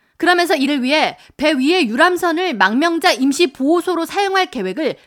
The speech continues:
검토 중이라고 덧붙였습니다. 시장은 마이클 블룸버그 전 뉴욕시장이 노숙자 문제를 해결하기 위해 고려했던 유람선 임시 보호처를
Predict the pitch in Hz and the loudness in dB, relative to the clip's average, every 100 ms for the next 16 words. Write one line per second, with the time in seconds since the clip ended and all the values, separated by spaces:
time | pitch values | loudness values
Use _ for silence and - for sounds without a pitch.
0 | - 247 247 381 359 349 294 220 220 233 | -10 -4 -2 0 0 0 0 0 -4 -6
1 | 254 277 - 180 151 160 123 _ _ _ | -6 -6 -6 -8 -4 -4 -4 _ _ _
2 | - 320 339 339 370 202 - - 220 285 | -6 0 2 2 0 -4 -10 0 2 4
3 | 392 294 320 339 320 330 294 302 220 285 | 2 2 2 2 0 0 0 0 2 0
4 | 359 - 247 220 165 - _ - 247 285 | 0 -4 -4 -4 -6 -12 _ -8 -4 -2
5 | 339 370 330 262 294 294 349 349 302 247 | -2 0 2 2 -2 -2 -2 0 0 -2
6 | 226 294 320 240 262 240 - 320 233 151 | -2 -2 -2 -4 -2 -2 0 0 -2 -6
7 | _ _ _ 254 330 320 359 359 240 262 | _ _ _ 2 2 4 0 0 0 0
8 | 359 311 269 269 269 226 311 185 | 0 -2 -2 -2 -2 -6 -4 -6